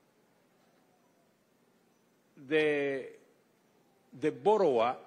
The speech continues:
is a slave to the lender. Hii mnaelewa? Yule ambaye, eh, ame-, amekopesha ni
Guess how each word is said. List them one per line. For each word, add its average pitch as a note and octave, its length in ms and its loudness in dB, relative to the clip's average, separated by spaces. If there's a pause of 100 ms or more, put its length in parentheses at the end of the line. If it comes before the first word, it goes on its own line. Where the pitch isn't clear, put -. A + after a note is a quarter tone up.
(160)
is C3+ 240 -4
a C3 80 -2
slave D3 540 -2 (320)
to C#3 100 -10
the F#2 120 -8
lender. A2 360 -10 (1400)
Hii D#3+ 100 -6
mnaelewa? D#3+ 460 -2 (1120)
Yule G3 840 -2
ambaye, E3+ 760 -2 (140)
eh, D#3 180 -6 (100)
ame-, D#3 360 -6
amekopesha D3+ 920 -6 (840)
ni D#3 600 -2